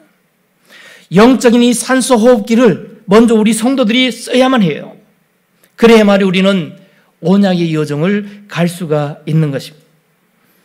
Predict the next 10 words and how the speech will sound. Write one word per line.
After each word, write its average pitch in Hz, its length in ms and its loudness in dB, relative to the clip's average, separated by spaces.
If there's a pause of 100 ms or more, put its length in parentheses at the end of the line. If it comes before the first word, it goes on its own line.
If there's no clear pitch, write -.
(160)
그리고 208 500 2 (160)
죽어가는 196 640 2 (220)
이삼칠 226 800 -2
나라를 233 640 2
살릴 220 400 -2
수가 170 560 -2 (260)
있는 156 260 -2
것입니다. - 500 -12 (640)
오늘 196 320 4
살펴본 170 1000 -2